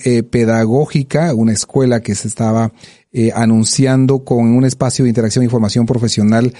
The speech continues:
con un enfoque educativo, enfoque de metodología, de didáctica,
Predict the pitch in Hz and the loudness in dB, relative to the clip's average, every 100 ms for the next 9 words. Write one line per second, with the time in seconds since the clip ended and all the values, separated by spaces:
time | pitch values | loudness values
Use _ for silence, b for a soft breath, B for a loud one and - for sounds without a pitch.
0 | B B B 104 110 120 117 123 113 127 | B B B -2 2 2 0 -2 -2 -2
1 | 113 - 110 107 104 - 131 127 123 120 | -2 0 0 0 -4 -2 0 2 2 2
2 | 120 117 101 113 101 110 104 101 101 95 | 2 0 0 -4 -4 -2 -2 0 -2 0
3 | 101 98 - 147 131 127 117 113 104 98 | -2 -2 -2 0 2 2 0 -2 -2 -2
4 | 95 120 127 - 123 131 | 0 -2 -4 -6 -4 -2